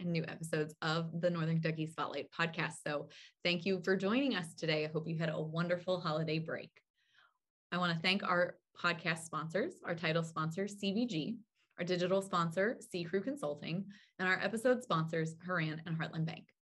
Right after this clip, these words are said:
Today's podcast guest is Adsposure, and they will be talking to us about our new affinity program with them.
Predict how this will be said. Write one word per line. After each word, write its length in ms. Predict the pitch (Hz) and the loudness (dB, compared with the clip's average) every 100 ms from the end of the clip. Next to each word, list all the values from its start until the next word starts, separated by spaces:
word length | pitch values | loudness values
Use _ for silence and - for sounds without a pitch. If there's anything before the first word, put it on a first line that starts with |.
| _ _ - _ | _ _ -20 _
Today's 280 | 196 190 196 | 2 4 4
podcast 460 | 202 202 208 226 233 | 2 0 0 -2 -2
guest 240 | 247 - | -4 -2
is 160 | 196 185 | -2 2
Adsposure, 680 | 170 165 - 151 160 - - - | 2 0 -2 -2 -2 -8 -10 -4
and 160 | 180 | 0
they 80 | 165 | 2
will 140 | 165 190 | 4 2
be 80 | |
talking 280 | 214 170 175 | 2 0 0
to 80 | 170 | 0
us 140 | 160 165 | 0 0
about 220 | 156 - | -2 -2
our 120 | 165 | 0
new 300 | 160 170 233 | 4 4 4
affinity 480 | 262 220 196 170 165 | 2 0 -2 0 0
program 380 | 160 151 143 147 | -2 -2 -2 -4
with 140 | 156 160 | -6 -2
them. 320 | 160 208 | 0 0